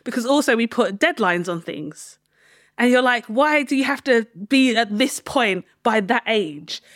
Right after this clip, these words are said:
And I remember speaking to April Rain, who did the hashtag,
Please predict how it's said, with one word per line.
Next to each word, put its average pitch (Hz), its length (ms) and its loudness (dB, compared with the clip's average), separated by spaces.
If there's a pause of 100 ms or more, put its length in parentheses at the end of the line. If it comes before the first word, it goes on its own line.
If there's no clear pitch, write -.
(140)
And 226 260 2
I 214 80 4
remember 233 320 2
speaking 226 440 -2
to 233 100 0
April 208 320 0
Rain, 214 380 2
who 202 500 2
did 208 140 -4
the 214 80 -2
hashtag, 214 560 -4